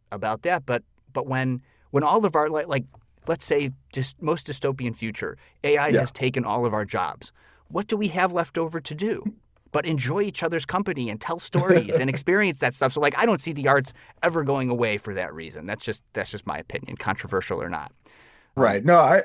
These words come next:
Speaker 2: I agree. And I, I think probably the arts will be the last job that A I comes for because it, it just, it, I mean, the, the act of artistic expression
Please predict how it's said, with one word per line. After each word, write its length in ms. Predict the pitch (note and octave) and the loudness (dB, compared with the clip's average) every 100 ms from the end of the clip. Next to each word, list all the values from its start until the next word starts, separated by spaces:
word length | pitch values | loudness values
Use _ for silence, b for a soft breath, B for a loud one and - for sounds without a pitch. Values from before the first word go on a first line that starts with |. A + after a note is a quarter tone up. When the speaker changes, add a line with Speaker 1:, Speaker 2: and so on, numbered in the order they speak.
| - | 4
Speaker 2:
I 140 | G3 | 6
agree. 360 | B3 D#3+ C#3 B2+ | 6 4 2 4
And 80 | A#2 | 4
I, 120 | A#2 C#3+ | 2 -2
I 60 | |
think 200 | - A#3 - _ _ _ | -2 -4 -4 _ _ _
probably 320 | G3+ G#3+ D#3 | 2 2 0
the 140 | B2 A2 | 0 0
arts 240 | A#2+ A#2+ | 0 -2
will 80 | A#2 | -6
be 100 | A2 | -6
the 120 | G2+ | -4
last 720 | G2 F#2+ G2+ G#2 D3 - - - | -4 -2 2 2 0 -6 -16 -14
job 340 | - C3+ C3+ C3 | 2 6 6 4
that 100 | B2 | 4
A 180 | C3 | 4
I 100 | C3+ C3+ | 4 2
comes 320 | D3 C#3+ C#3 | -2 -4 -4
for 320 | D3 D3+ D3 | 4 4 6
because 480 | B2 G#2 B2+ A#2 A2+ | 2 -2 0 0 -2
it, 120 | G#2+ - | -6 -4
it 200 | A#2+ - _ _ _ _ _ _ - | -4 -4 _ _ _ _ _ _ -4
just, 260 | F3 - | -4 -2
it, 120 | C#3 C#3 _ | -4 -6 _
I 60 | C#3+ | 2
mean, 160 | D3 | 2
the, 180 | C#3 C3 - | 2 -6 -6
the 180 | D3 - | -4 0
act 340 | C#3+ D#3+ - - | 2 2 -2 -2
of 280 | B2+ B2 A2+ | 4 4 4
artistic 460 | A#2 A2+ A#2 - | -2 -6 -8 -8
expression 640 | G2+ - - A#2 A2 A2 | -10 -10 -2 0 0 -4